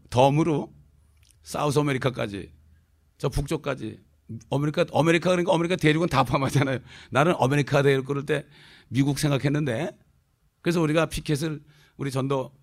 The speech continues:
전도하면서 우리가 다주 다닐 때, "God save America. God save America." 그 처음에는 다른 목사님이 그걸 인도했어요. 그러다가 그 목사님이 나가고 제가 그걸, 어, 붙잡고 인도하고 마이크 들고 다니는데요.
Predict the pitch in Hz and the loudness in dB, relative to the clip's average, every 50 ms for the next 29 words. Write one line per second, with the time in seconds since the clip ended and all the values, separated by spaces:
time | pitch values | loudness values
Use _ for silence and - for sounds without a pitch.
0 | _ - - - - - 127 131 131 135 127 127 127 123 127 143 131 123 127 127 | _ -20 -20 -16 -10 -6 -4 -4 -2 -2 -2 -2 -2 -2 -2 -2 -4 -2 -2 -4
1 | 123 123 - - - _ _ - 117 120 123 127 127 120 123 139 135 131 - - | -4 -6 -10 -20 -20 _ _ -6 -4 -4 -2 -2 -4 -4 -4 -6 -8 -8 -10 -16
2 | _ - - 123 127 151 147 - - 151 139 139 143 - - 127 123 113 110 117 | _ -4 0 2 4 4 2 2 0 -2 0 0 -2 -2 -2 -2 -2 -4 -6 -8
3 | - 95 80 69 - _ _ _ _ _ _ _ _ _ _ _ _ _ _ _ | -10 -16 -16 -18 -20 _ _ _ _ _ _ _ _ _ _ _ _ _ _ _
4 | _ _ _ _ - 131 135 139 143 131 - 139 123 127 123 117 107 101 101 - | _ _ _ _ -10 -6 -4 -4 -4 -4 -4 -4 -4 -4 -4 -6 -6 -8 -10 -14
5 | - 160 151 - _ _ _ _ _ _ _ _ _ _ _ _ _ _ - 151 | -16 -20 -20 -20 _ _ _ _ _ _ _ _ _ _ _ _ _ _ -8 -8
6 | 147 - - 165 170 - 117 - 117 131 143 151 147 135 127 160 151 151 147 147 | -6 -2 -2 0 0 0 -2 0 0 0 2 2 0 0 0 0 0 0 0 0
7 | 139 131 139 135 131 123 - 143 131 135 143 147 156 156 147 - - - _ - | 0 0 0 0 0 0 -2 -4 -4 -4 -4 -4 -6 -6 -8 -10 -16 -18 _ -6
8 | 151 147 143 127 156 147 143 143 131 127 127 127 135 143 139 139 - - - - | -4 -4 -2 -2 -2 -4 -2 -2 -2 -4 -4 -4 -6 -8 -8 -10 -14 -20 -20 -16
9 | - - 135 131 131 131 120 123 - - _ _ _ - 117 131 127 123 110 - | -6 -2 -2 0 0 -2 -4 -6 -10 -20 _ _ _ -6 -4 -2 -2 -2 -4 -8
10 | - - - 120 98 - _ _ - 131 123 135 120 123 127 120 123 120 120 117 | -12 -18 -18 -16 -16 -16 _ _ -10 -6 -4 -4 -2 -2 -2 -2 -2 -2 -2 -4
11 | 113 120 117 113 113 117 123 117 110 107 101 107 104 104 101 107 104 113 117 110 | -4 -4 -6 -6 -6 -6 -6 -6 -6 -6 -4 -4 -4 -4 -6 -6 -6 -8 -10 -10
12 | 110 110 | -12 -16